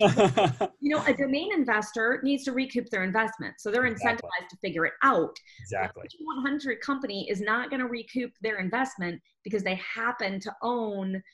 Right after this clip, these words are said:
Speaker 1: some random one word dot com that they have nothing to do with,
Speaker 2: Hundred percent.
Speaker 1: you know?
Speaker 2: Hundred percent. Yeah.
Speaker 1: Um,
Speaker 2: That's why startups need to look at domainers as, like, we're the good guys. We're the ones that want to sell the names.
Speaker 1: Yeah.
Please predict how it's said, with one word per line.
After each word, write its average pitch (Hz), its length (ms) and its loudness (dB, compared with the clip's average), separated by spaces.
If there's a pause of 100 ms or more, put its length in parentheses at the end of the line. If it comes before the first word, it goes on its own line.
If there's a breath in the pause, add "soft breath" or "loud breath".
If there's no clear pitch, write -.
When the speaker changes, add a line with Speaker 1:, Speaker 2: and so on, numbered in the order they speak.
(120)
Speaker 1:
some 208 420 -2
random 202 500 -2
one 190 200 -2
word 180 140 0
dot 180 200 -2
com 202 220 -2
that 180 140 -4
they 170 60 0
have 160 120 0
nothing 170 640 -2
to - 80 -8
do 175 200 -2
with, 151 80 0
Speaker 2:
Hundred 107 160 -6
percent. - 320 -10 (200)
Speaker 1:
you 180 100 -6
know? 175 80 -2
Speaker 2:
Hundred 156 180 -2
percent. 190 100 -14 (180)
Yeah. 95 220 -6 (240)
Speaker 1:
Um, 147 260 -6
Speaker 2:
That's 127 140 -6
why 190 60 2
startups 185 340 2
need 160 80 0
to 143 60 0
look 147 200 2
at 131 80 -4
domainers 127 420 0
as, 101 140 -6
like, 107 240 -4 (560 loud breath)
we're 156 120 0
the 170 80 -2
good 160 180 2
guys. 95 260 0
We're 117 140 2
the 175 80 -2
ones 135 240 2
that 120 120 -6
want 107 440 -4
to 123 80 -4
sell 120 280 2
the 113 80 -4
names. - 600 -8
Speaker 1:
Yeah. 170 500 2